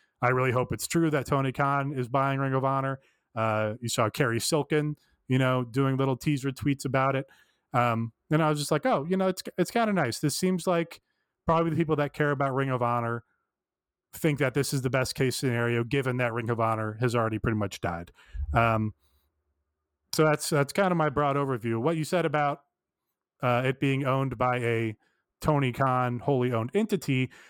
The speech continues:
you know, that's, that's probably pretty typical, just having a shell company in general to, uh, acquire from Sinclair,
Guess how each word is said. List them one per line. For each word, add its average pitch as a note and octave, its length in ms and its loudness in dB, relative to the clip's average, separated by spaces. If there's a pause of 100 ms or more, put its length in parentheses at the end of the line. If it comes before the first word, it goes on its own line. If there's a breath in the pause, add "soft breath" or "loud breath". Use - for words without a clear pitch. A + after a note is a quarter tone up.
(140 loud breath)
you D#3+ 80 4
know, D3 80 4
that's, F3 320 -2
that's E3+ 240 0
probably F3 440 2
pretty D#3 220 -2
typical, D#3+ 300 -2
just C#3 120 -4
having C3 240 0
a - 20 -2
shell C#3 260 0
company C#3 360 -2
in A2+ 80 -4
general C3+ 400 0
to, C3+ 420 0 (440 soft breath)
uh, A#2+ 280 2
acquire C3 480 0
from B2 200 -2
Sinclair, C3 640 0